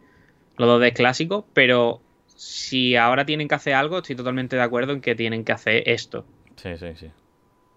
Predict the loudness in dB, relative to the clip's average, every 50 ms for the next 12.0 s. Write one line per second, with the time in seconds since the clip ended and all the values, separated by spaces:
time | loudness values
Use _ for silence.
0 | _ _ -8 -6 -2 0 0 0 0 -2 -2 -2 0 0 0 0 0 -2 -4 -4
1 | -4 -8 -10 -12 -18 -20 -20 -20 -20 -6 0 2 2 4 6 6 6 6 6 6
2 | 6 6 6 6 6 6 4 4 4 4 2 0 -6 _ _ -12 -10 -8 -4 -2
3 | 0 2 4 4 4 4 2 2 2 2 2 2 0 0 -4 -8 -6 -2 0 0
4 | 0 0 -2 -2 -2 0 0 -2 -2 0 0 0 0 -2 -4 -6 -2 0 2 2
5 | 2 2 2 2 2 2 2 0 -2 -6 -6 -2 -2 0 0 0 0 0 0 0
6 | 0 0 0 0 0 0 0 -2 -2 -2 -2 0 -2 -2 0 2 4 6 6 6
7 | 4 2 -12 -20 -20 -20 -18 -12 -10 -8 -8 -8 0 4 6 6 6 6 4 2
8 | 2 2 0 0 2 2 2 4 4 6 6 6 4 4 4 4 2 2 0 -2
9 | -2 0 0 0 0 0 -2 -4 -2 -2 -2 -2 -2 -4 -4 -4 -4 -2 -2 -2
10 | -4 -4 -2 -2 0 0 0 0 0 -2 -2 -2 _ _ _ _ _ _ _ _
11 | _ _ _ _ _ _ _ _ _ _ _ _ -20 _ _ _ _ -20 -14 -12